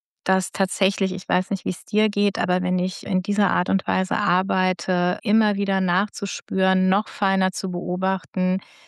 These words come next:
welche Signale ausgesendet werden vom Klienten, darauf einzugehen, noch schneller nachzufragen als in anderen Fachrichtungen: "Stimmt das noch für Sie? Passt das für Sie?" Gehört hier bei diesem Arbeiten auch noch mal mehr dazu für mich?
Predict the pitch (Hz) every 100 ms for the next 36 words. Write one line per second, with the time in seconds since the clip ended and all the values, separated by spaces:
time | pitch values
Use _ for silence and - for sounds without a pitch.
0 | _ _ 175 175 190 208 196 185 - 180
1 | 170 185 185 208 202 240 - 196 190 185
2 | 185 - 175 185 - 180 185 185 180 175
3 | 180 175 180 - 175 196 208 190 185 185
4 | 180 185 _ - 220 - - 208 202 202
5 | 190 180 220 - 202 - 196 196 185 185
6 | - 185 180 208 202 190 180 175 180 180
7 | - 180 180 - 214 208 190 185 175 -
8 | 180 180 - 196 - 190 - 175 180 175
9 | 175 180 - - - _ 196 185 185 -
10 | 180 180 185 180 196 170 175 175 - -
11 | 175 - - 190 - 185 175 170 170 170
12 | - - 170 175 - 156 160 170 -